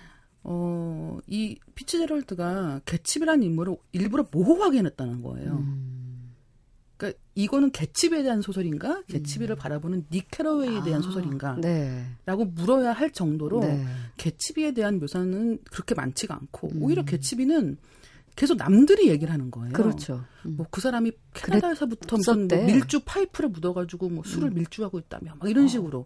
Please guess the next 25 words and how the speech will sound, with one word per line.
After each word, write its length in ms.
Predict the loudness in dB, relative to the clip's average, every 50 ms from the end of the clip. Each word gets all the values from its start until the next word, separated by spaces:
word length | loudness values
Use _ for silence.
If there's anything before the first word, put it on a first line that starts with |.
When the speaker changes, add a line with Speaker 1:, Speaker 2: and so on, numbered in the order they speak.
| -10 -16
Speaker 2:
심지어 400 | -10 -4 0 0 2 2 2 0
뭐 160 | 2 0 -2 -2
그가 240 | -4 -6 -4 -6
뭐 220 | -6 -6 -10 -12 -12
살인도 800 | -12 -12 -12 -10 -8 -2 2 4 6 6 6 6 4 2 2 0
하기도 320 | 0 2 2 2 4 4 2
Speaker 1:
그렇죠. 140 | 2 0 -2
Speaker 2:
했대. 240 | 0 4 6 6 6
Speaker 1:
예. 40 |
Speaker 2:
뭐 160 | 6 4 2 2
이런 360 | 4 4 6 6 6 4 2
식. 160 | 0 -2 0
Speaker 1:
그런 200 | 2 2 2 2
식으로. 300 | 0 0 -2 -4 -4 -6
Speaker 2:
하더라, 440 | -2 0 2 4 4 4 4 4 2
카더라, 760 | 0 0 4 6 6 8 8 8 6 6 4 4 0 -2 -2
Speaker 1:
예. 40 | -4
Speaker 2:
예, 320 | -4 -4 -4 -4 -4 -4 -2
Speaker 1:
그러니까 100 | -2 -2
Speaker 2:
얘기들. 200 | -2 -4 -6 0
Speaker 1:
개츠비가 500 | 0 0 0 0 -4 -4 -4 -4 -4 -4
자기 340 | -6 -2 -4 -4 -2 -2 -2 0
입으로 420 | 0 0 2 4 4 4 4 4
하는 240 | 4 4 4 4 4
대사는 640 | 0 -2 -2 0 -2 0 0 0 -2 -2 -4 -4